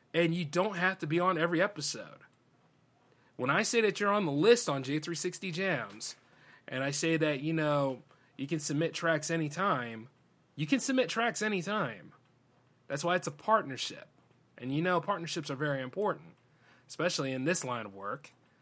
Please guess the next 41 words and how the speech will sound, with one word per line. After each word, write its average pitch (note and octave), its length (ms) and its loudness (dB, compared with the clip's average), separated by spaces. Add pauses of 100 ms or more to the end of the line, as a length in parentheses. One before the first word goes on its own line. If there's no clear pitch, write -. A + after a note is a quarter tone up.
(120)
So, A#2+ 760 -4
no, C#3 300 0
I A#2 80 4
don't E3 140 6
want C3+ 180 0
any G#3 480 2
of D#3+ 220 0
my E3+ 180 6
artists E3+ 380 6
out B2 240 -2
there A#2+ 420 -2 (300)
or B2 80 2
favorite E3 480 8
musicians E3 640 2
or C3 180 -2
whatever C3+ 720 10 (300)
getting C3 220 2
stressed D3+ 400 2
out D#3+ 140 10
about D3 240 6
missing C#3+ 400 0
Jams B2+ 380 0
twenty. B2 420 -4 (800)
There's A#2+ 180 2
a A#2 80 0
lot A#2+ 400 4
more G3 160 8
jams F#3+ 360 4
to G3+ 40 -6
become, E3 540 2 (180)
because B2+ 260 -2
if B2 120 -4
there C#3+ 120 0
wasn't, G3 480 10
I D#3 120 4
wouldn't D#3 260 6
renew D#3+ 300 4
this D3+ 160 2
for D#3+ 100 -2
three C#3 360 0
years. G2+ 520 -2